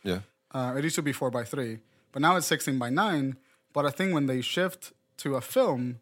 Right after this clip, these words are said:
Speaker 2: they do a two point three five aspect ratio.
Speaker 1: And just makes it look that
Speaker 2: And I think it, it
Speaker 1: Look.
Speaker 2: gives it that cinematic polish
Speaker 1: Mm.
Speaker 2: that it needs. And I'm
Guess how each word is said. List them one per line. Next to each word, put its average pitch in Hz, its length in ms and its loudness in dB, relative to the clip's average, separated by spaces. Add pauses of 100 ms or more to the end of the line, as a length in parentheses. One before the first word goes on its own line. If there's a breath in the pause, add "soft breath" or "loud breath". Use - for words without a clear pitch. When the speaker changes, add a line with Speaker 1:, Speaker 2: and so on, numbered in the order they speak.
(340)
Speaker 2:
they 147 100 2
do 160 200 4
a 143 80 4
two 156 160 2
point 139 240 0
three 131 180 -2
five 120 240 -2
aspect 127 340 -2
ratio. 101 220 -8
Speaker 1:
And 95 100 2
just 80 140 0
makes 95 220 0
it 90 40 0
look 85 240 0
that 85 200 2
Speaker 2:
And 139 160 2
I 131 40 -2
think 170 200 0
it, 143 280 0
it 143 220 -2
Speaker 1:
Look. - 140 -2
Speaker 2:
gives 151 200 4
it 151 120 2
that 135 160 2
cinematic 131 760 2
polish 127 540 0
Speaker 1:
Mm. 135 60 -14
Speaker 2:
that 123 140 -4
it 113 80 -6
needs. 123 340 -2
And 143 100 -2
I'm 151 240 0